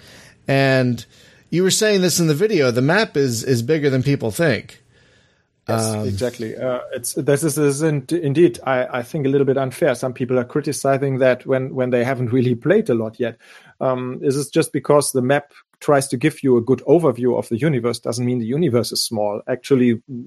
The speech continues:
Speaker 2: indeed, uh, sectors are a lot bigger than, than they were in ever, in any X game before. And, uh,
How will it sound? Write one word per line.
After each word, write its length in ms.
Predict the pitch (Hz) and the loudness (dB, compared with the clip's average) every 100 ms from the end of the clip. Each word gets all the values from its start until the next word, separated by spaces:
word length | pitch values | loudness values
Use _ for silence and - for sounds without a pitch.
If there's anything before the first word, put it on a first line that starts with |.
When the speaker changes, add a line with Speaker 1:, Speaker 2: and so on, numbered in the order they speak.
| - | -6
Speaker 2:
indeed, 420 | 120 143 120 - - | -2 2 2 0 -6
uh, 340 | 127 113 110 - - | -2 0 -2 -6 -12
sectors 580 | - - 139 - 127 - | -4 0 0 2 0 2
are 220 | 127 123 | 0 0
a 80 | 123 | 2
lot 320 | 120 139 - | 2 2 2
bigger 240 | 139 120 113 | 2 2 2
than, 320 | 113 113 113 - | 0 -4 -10 -4
than 200 | 127 117 | -2 0
they 120 | 113 | 0
were 160 | 117 | 0
in 140 | 113 117 | -2 -2
ever, 180 | 117 131 - | -4 -6 -6
in 140 | 127 | -4
any 240 | 123 143 135 | -2 2 2
X 220 | 113 - | 0 -6
game 400 | - 110 110 110 _ - | -6 -6 -8 -18 _ -4
before. 180 | - - _ _ _ _ - | -4 -4 _ _ _ _ -4
And, 340 | 120 117 117 131 | 0 0 -2 -2
uh, 440 | 123 113 120 123 | 0 0 0 -4